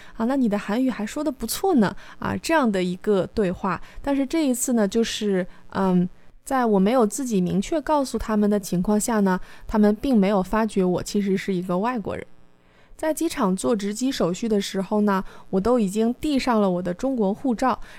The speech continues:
然后那个值机的人一边翻护照一边跟我说，“외국인 등록증 없어요?”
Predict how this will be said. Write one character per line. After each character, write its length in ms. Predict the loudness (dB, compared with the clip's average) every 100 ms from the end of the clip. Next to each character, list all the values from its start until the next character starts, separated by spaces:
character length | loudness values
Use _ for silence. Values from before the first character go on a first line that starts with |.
| -6
然 120 | -2
后 260 | 2 4 2 0 -10 0
那 140 | 0
个 160 | 2 0
值 220 | 0 -2
机 180 | -2 2
的 200 | 4 6
人 280 | 4 2
一 80 | 0
边 220 | -2 -2
翻 480 | -2 -2 0 0 -2
护 180 | -4 -4
照 280 | 0 0 0
一 100 | 0
边 220 | 0 2
跟 120 | 2
我 140 | 0 -2
说 380 | 0 0 -2 -8 -20 -20 -20 _
，“외 160 | 0 2
국 140 | 2
인 180 | 2 2
등 160 | 2 2
록 140 | 2 2
증 200 | 0 0
없 100 | 0 -2
어 180 | -2 0
요?” 140 | -2